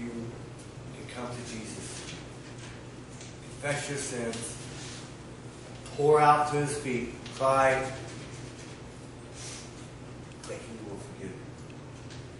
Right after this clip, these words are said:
you. If you need healing or you know someone needs healing, come to Jesus. Pray to him.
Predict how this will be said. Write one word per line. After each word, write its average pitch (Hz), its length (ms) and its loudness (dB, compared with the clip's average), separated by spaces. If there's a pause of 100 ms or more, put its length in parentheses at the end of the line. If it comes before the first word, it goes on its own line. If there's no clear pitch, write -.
(1300)
you. 175 80 -4
If - 120 -4
you 165 120 -2
need 165 180 2
healing 147 420 4 (100)
or 120 60 -2
you 139 160 2
know 139 100 6
someone 135 340 2
needs 127 220 0
healing, 131 320 0 (1200)
come 135 220 2
to 147 80 -4
Jesus. - 640 -4 (680)
Pray 127 140 -2
to 120 160 0
him. 120 200 -4